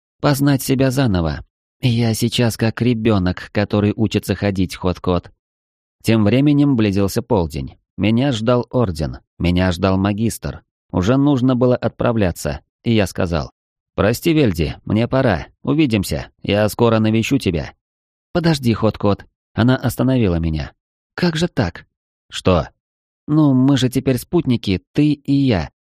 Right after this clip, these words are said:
Я думала, мы будем путешествовать вместе. Спутники ведь везде сопровождают игроков».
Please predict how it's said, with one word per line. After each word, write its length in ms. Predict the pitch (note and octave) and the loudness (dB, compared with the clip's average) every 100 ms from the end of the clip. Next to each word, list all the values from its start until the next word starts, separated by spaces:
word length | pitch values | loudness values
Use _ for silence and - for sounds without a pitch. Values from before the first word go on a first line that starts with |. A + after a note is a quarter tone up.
| _ - | _ -4
Я 160 | A2 | 0
думала, 380 | A2 A#2+ C3 D3 | 2 2 4 2
мы 120 | D3+ | 2
будем 300 | B2+ B2+ C3 | 2 2 0
путешествовать 760 | C3+ C#3 D3 B2+ A2 A#2+ B2 C3+ | -2 -4 -2 -2 -2 -2 -2 -2
вместе. 520 | C#3+ D3 - D#2 - _ _ | 0 -2 -2 -8 -10 _ _
Спутники 500 | - - C3 A2 G#2+ | -10 -2 2 2 2
ведь 240 | A2 G#2+ - | 2 2 0
везде 300 | G#2+ F#2+ D#3 | -2 0 -2
сопровождают 720 | C#3+ A#2 A#2 A2+ A2 G2+ F2+ | 0 0 0 0 0 0 0
игроков». 500 | F2+ G2+ - D#2 - | -2 -2 -2 -6 -8